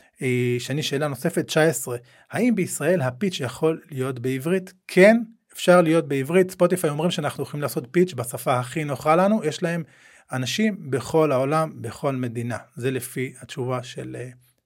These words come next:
ספוטיפיי. שאלה עשרים, "אם אני מתכוונת להוציא שיר עם קליפ, והשיר מוכן והקליפ לא,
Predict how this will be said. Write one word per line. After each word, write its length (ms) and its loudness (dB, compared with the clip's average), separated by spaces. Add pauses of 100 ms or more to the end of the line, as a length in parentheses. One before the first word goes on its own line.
(120)
ספוטיפיי. 500 -6 (400)
שאלה 300 4 (180)
עשרים, 560 4
"אם 120 6
אני 100 8
מתכוונת 440 6
להוציא 240 4
שיר 300 2
עם 120 -4
קליפ, 300 0
והשיר 320 4
מוכן 380 0
והקליפ 420 -2
לא, 160 -2